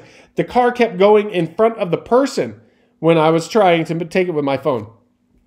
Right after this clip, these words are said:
So I couldn't do what I wanted to do, which was to take a picture.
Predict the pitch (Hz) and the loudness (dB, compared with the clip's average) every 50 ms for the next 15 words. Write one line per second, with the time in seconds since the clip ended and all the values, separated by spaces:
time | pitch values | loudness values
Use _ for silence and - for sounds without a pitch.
0 | _ _ - - - - - 165 160 - 220 214 202 202 214 208 202 196 190 202 | _ _ -20 -20 -4 2 2 2 4 4 4 2 4 4 4 4 4 4 4 2
1 | 202 185 170 160 156 180 180 175 156 - 160 147 - - - - 165 151 - - | 0 0 -2 0 2 2 2 2 2 -2 -8 -10 -10 -10 -6 -4 -4 -4 -4 -4
2 | - 156 156 - - - | -6 -6 -6 -8 -14 -18